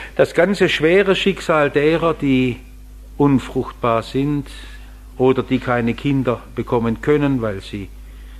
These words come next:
nicht verheiratet sind. Es ist schwer und die Bibel spricht viel davon, wenn Sie an die Hannah denken, obwohl dort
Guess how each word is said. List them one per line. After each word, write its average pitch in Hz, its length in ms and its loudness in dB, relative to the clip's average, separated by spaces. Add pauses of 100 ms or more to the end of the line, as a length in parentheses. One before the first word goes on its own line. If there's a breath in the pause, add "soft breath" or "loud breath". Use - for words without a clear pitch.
(100)
nicht 98 160 -8
verheiratet 131 760 0
sind. 127 360 -4 (1500 loud breath)
Es 143 140 0
ist 185 120 2
schwer 185 440 2
und 156 120 -2
die 143 100 -2
Bibel 170 280 0
spricht - 380 -4
viel 135 220 -2
davon, 117 280 2
wenn 120 140 2
Sie 127 160 0
an 120 80 0
die 120 140 2
Hannah 180 280 0
denken, 175 540 0
obwohl 170 380 6
dort 175 240 2